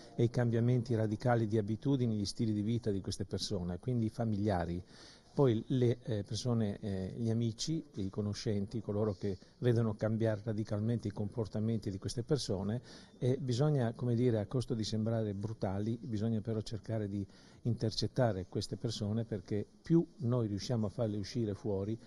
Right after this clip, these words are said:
più c'è una speranza concreta che queste persone possono essere avviate a un recupero. Quindi, eh, come dire, eh, il silenzio, far finta di non vedere,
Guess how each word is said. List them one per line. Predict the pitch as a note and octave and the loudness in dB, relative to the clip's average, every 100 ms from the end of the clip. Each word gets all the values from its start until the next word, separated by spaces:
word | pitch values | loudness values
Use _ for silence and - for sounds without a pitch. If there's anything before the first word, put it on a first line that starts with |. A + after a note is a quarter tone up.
| - - | -20 0
più | D#3+ C#3+ | 2 2
c'è | - | 2
una | A#2 A2 | 0 0
speranza | G#2 - A2+ A2+ A2 G#2 | -2 0 2 2 0 -2
concreta | A2 A2+ G2+ G2 G#2+ | -2 -2 -2 -2 -2
che | G2 | -6
queste | - G#2 G#2 | -6 -6 -4
persone | G2+ F2+ G#2+ | -4 -2 -2
possono | G2+ G2+ - G2 F#2+ - | -2 -4 -4 -4 -4 -4
essere | A#2+ A2 G#2 | -4 -2 -2
avviate | G2+ G2+ G#2 | 0 0 0
a | G#2+ | -2
un | |
recupero. | F#2+ G2 - F2+ F#2 G2 - - | -2 -4 -6 -6 -4 -6 -10 -10
Quindi, | - B2+ A2+ A2+ - - - | 0 2 2 0 -8 -20 -6
eh, | G#2+ G#2 G2 | -2 0 0
come | B2 A#2 | 0 2
dire, | B2 A2+ G#2 - | 4 4 2 -2
eh, | A#2 G#2+ G#2 G2+ G2+ G#2 A2 - | 0 2 2 0 0 0 -2 -2
il | C#3 | 0
silenzio, | - C3+ C3 B2+ A2+ - G#2+ G#2 | 2 4 6 6 4 2 2 2
far | G2+ A#2+ G#2+ | -2 -2 0
finta | C#3 C#3 | 0 2
di | A#2 | 2
non | A#2 A#2+ | 2 2
vedere, | A#2 A#2 A2 A#2 B2 A2+ | 2 2 4 2 2 0